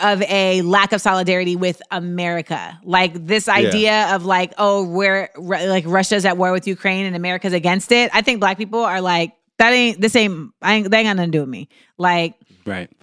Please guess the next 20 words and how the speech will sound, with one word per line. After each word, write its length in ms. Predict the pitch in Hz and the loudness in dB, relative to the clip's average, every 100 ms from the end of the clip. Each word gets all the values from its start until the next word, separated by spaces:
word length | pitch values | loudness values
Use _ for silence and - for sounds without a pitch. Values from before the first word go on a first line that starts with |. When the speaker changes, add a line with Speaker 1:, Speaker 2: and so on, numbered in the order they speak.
| _ - | _ -12
Speaker 3:
Yeah. 160 | 98 - | -10 -6
Speaker 1:
you 140 | 196 | -2
know? 160 | 202 - | 4 4
Speaker 2:
Or 60 | |
conservatives, 500 | 196 120 151 156 110 | 4 4 4 6 4
Speaker 3:
I, 40 | 98 | 2
I 20 | |
want 200 | 160 147 | 2 4
Speaker 2:
yeah, 200 | 123 90 | 2 2
or 160 | 98 113 | 0 0
conservatives 560 | 123 120 127 131 110 87 | 0 2 2 2 2 0
that 140 | 98 - | -2 0
somehow 300 | 107 104 98 | 0 0 0
the 140 | 104 | 0
enemy 260 | 104 104 104 | 0 0 0
of 100 | 101 | 0
my 160 | 101 | 0
enemy, 320 | 104 107 92 | 0 -2 -2
that 160 | 90 90 | -4 -4
somehow, 540 | 107 95 95 90 87 | -4 -2 -2 -4 -6